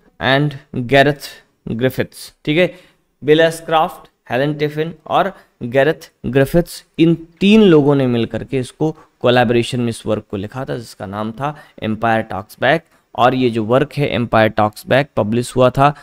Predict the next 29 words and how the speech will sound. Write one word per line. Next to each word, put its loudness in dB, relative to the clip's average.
नाइनटीन 2
एटी -4
नाइन 0
में, 0
उन्नीस -2
सौ -2
नवासी 0
में 0
ये 0
वर्क -2
पब्लिश -4
हुआ 4
था। 0
किससे 0
रिलेटेड 0
है? 2
नॉन 2
फिक्शन -4
वर्क -2
है, -2
नॉन -2
फिक्शन, -8
ठीक -4
है। 0
और -4
किससे -2
रिलेटेड -2
है? 0
पोस्ट -4